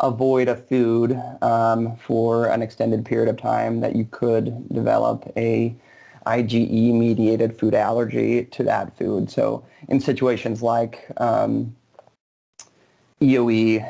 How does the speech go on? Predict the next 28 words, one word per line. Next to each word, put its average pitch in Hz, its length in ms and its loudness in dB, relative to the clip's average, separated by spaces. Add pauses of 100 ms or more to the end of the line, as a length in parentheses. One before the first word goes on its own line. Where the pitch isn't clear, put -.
where 117 300 0
maybe 110 300 0
a 113 60 -2
food 110 200 0
is 110 100 -6
taken 107 260 -4
out 104 120 -2
of 113 60 -6
the 117 80 -2
diet 104 360 0
for 117 80 -4
a 117 40 0
long 113 200 -2
time, 110 460 -2
or, 110 680 -4
um, 117 280 -2
even, 113 680 0 (840)
um, 107 640 -2 (220)
you 123 80 2
know, 113 220 -2 (100)
some 147 220 0
of 131 60 2
the 113 80 0
other 123 240 2
non-I 120 440 0
G 117 360 0
E 127 40 4
mediated, 117 760 2